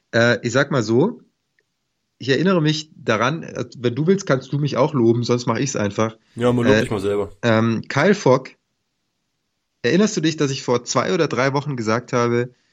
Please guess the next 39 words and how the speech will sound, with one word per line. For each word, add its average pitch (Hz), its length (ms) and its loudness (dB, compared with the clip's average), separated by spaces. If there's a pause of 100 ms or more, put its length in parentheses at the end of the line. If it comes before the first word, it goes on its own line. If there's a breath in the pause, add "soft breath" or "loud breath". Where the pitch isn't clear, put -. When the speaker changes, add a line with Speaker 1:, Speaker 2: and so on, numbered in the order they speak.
(280 soft breath)
Speaker 1:
ähm, 104 460 -4
dass - 240 -2
dieser 170 280 0
Mann 120 400 0 (760)
noch 113 240 -4
zwei 107 260 0
Siege 123 280 -2
oder 98 220 -2
einen 107 160 0
Sieg 123 280 -6
holen 98 280 -6
wird - 320 -12
für - 140 -6
Bremerhaven? 95 580 -2
Endlich 120 360 0
war 98 140 0
es 101 100 -2
soweit. 95 220 -2
Ich 92 100 0
war 113 120 2
echt 127 220 -2
glücklich, 127 320 -2
dass, - 300 -6 (180)
dass - 200 -8
Kyle 101 200 0
Fogg 104 260 -4
wieder 107 240 -2
richtig 107 260 -4
gut 147 200 -4
war. 95 160 -6 (120 soft breath)
Speaker 2:
Aber 101 120 -8
nicht 147 140 -2
nur 156 60 2
Speaker 1:
Und 107 60 -2
Speaker 2:
Kyle 120 140 -4
Fogg - 280 -8
war 113 120 -4
richtig 98 240 -14
gut. 98 200 -14